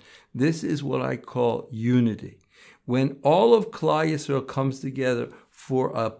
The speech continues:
purpose of putting Hashem back in his house,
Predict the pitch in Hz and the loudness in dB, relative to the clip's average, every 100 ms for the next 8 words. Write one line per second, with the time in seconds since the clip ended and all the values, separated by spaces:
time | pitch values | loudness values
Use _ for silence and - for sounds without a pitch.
0 | _ _ - 202 208 - - - - - | _ _ 2 6 6 4 -10 -12 -18 -20
1 | _ - 127 - 151 170 180 170 156 - | _ -10 -10 -2 2 4 4 2 0 0
2 | 151 120 120 117 113 - 127 120 110 101 | 0 0 0 0 -4 -10 -4 -4 -4 -8
3 | 104 92 - _ - | -10 -10 -12 _ -20